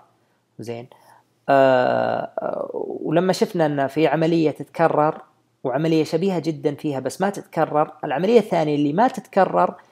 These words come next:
ممكن نخليها جوا اللوب، نضع لها if statement خاصة، أو ممكن نطلعها برا اللوب. زين، خيارين. مضبوط. آه، حنا شفنا في المرة الأولى ال-، ال-، الص-، المربعات الصفر ذي هي اللي تتكرر، بقت العشرة ما تتكرر.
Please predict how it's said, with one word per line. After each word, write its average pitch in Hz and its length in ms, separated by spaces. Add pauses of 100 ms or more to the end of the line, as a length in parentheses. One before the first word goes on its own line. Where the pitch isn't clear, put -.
(220)
ممكن 226 300
نخليها 180 320
جوا 226 240
اللوب، 185 280
نضع 156 260
لها 139 200
if - 100
statement 147 460
خاصة، - 480
أو 175 80
ممكن 180 300
نطلعها 143 420
برا 120 240
اللوب. 82 200 (760)
زين، 131 200
خيارين. 131 440 (640)
مضبوط. 120 380 (480)
آه، 143 80
حنا 175 240
شفنا 160 300
في - 80
المرة 143 260
الأولى 139 240
ال-، 123 100
ال-، - 280
الص-، - 300
المربعات 131 480
الصفر - 340
ذي 123 180
هي 170 60
اللي 151 120
تتكرر، 156 680
بقت 151 380
العشرة 139 380
ما 143 180
تتكرر. - 600